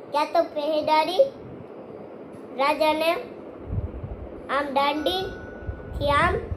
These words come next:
દબાવી દે. કોઈ પણ મછલી હોય, મછલી ખાય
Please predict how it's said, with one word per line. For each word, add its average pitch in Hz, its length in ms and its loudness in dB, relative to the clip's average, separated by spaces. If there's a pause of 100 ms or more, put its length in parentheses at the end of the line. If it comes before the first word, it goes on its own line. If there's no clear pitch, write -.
(280)
દબાવી 285 440 6
દે. 220 140 -8 (4000)
કોઈ 320 180 6 (140)
પણ 392 260 6
મછલી 349 500 0
હોય, 320 340 6 (560)
મછલી 330 460 -2
ખાય 311 300 2